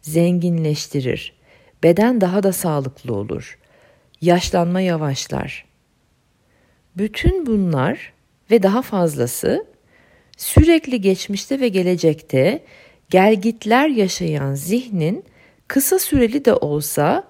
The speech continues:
yerini üst akla bırakmasının hediyeleridir. Dua ise bizi zihin seviyesinde tutar. Çünkü dikkatimiz bir şeyi istemeye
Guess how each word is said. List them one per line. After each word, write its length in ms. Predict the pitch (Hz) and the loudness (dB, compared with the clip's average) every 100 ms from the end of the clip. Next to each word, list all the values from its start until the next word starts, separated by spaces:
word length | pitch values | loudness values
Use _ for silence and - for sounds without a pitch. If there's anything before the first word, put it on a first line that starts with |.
| _ | _
yerini 520 | 196 196 233 262 302 302 - | -6 2 2 2 -6 -6 0
üst 400 | 359 - - - - | 2 0 -6 -6 -2
akla 420 | 185 - 202 175 | -2 -2 -2 0
bırakmasının 800 | 160 147 - 151 151 240 403 285 | 0 -2 -4 -8 -6 -6 -6 -4
hediyeleridir. 880 | 220 196 190 175 160 139 101 - - _ _ _ _ _ _ _ _ _ _ _ _ - _ _ - | -2 0 0 0 -2 -4 -6 -8 -18 _ _ _ _ _ _ _ _ _ _ _ _ -20 _ _ 0
Dua 360 | 233 311 370 339 | 4 6 4 0
ise 380 | 262 - 180 | 0 0 -2
bizi 460 | 160 156 156 262 415 _ 220 | -2 -4 -2 -2 -4 _ -12
zihin 400 | 202 247 302 320 | -4 -2 -2 -4
seviyesinde 760 | - 202 165 151 147 143 131 | -2 -2 0 -2 -2 -6 -6
tutar. 580 | 131 - - 131 247 - - _ - _ | -8 -10 -8 -4 -4 -6 -14 _ -20 _
Çünkü 480 | - 311 311 254 190 | -4 -4 -2 -6 -4
dikkatimiz 840 | 269 - 208 202 143 151 302 - - - | -4 -2 -4 -4 -4 -4 -4 -8 -14 -4
bir 220 | 247 294 | 0 0
şeyi 280 | - 233 226 | 0 -4 -4
istemeye 800 | 190 - 170 143 135 135 254 | -8 -4 -4 -2 -2 -2 -2